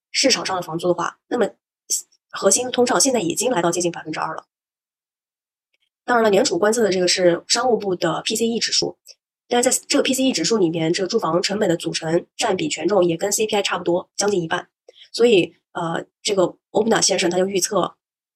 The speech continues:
现在的这个住房下降的速度，就是根据市场统计的住房下降的速度，已经足够让核心P C E在明年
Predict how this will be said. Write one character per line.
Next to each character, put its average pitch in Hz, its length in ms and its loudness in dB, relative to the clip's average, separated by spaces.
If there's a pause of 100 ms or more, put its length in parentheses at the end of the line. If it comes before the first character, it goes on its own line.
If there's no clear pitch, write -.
(360)
现 226 280 2
在 208 220 -2
的 - 420 -8
这 - 100 -8
个 170 140 -2
住 - 100 -8
房 175 140 0
下 202 140 0
降 180 180 -2
的 - 240 -8 (460)
速 220 180 0
度， 165 320 -4
就 208 140 0
是 - 20 -6
根 226 100 4
据 220 60 0
市 - 120 2
场 170 140 0
统 170 160 -6
计 165 80 -6
的 175 80 2
住 180 120 -6
房 170 100 -2
下 175 80 -2
降 175 100 2
的 170 40 0
速 196 160 -2
度， 170 180 -2 (240)
已 175 180 0
经 220 300 4
足 170 220 -8
够 185 260 0
让 180 200 -2
核 165 160 -4
心 202 180 2
P 196 120 -4
C 202 120 -2
E 196 180 0
在 - 320 -6 (340)
明 190 240 2
年 190 360 2